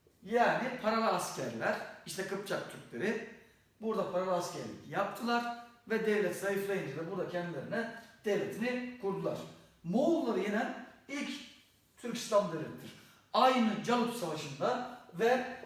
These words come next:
Elbistan Savaşı'nda Moğolları yenmişlerdir.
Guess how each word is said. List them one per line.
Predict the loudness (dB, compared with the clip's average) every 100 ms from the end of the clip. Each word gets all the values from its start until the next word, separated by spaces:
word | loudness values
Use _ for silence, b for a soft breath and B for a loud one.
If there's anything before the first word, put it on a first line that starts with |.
| -16 -8 4
Elbistan | 6 6 2 0 -2 2 2 2 -4 -10 -16 -20 -4
Savaşı'nda | 2 2 2 -4 -6 -2 0 0 -6 B B 0
Moğolları | 4 6 6 4 2
yenmişlerdir. | 0 0 -6 -8 -12 -14 -20 -20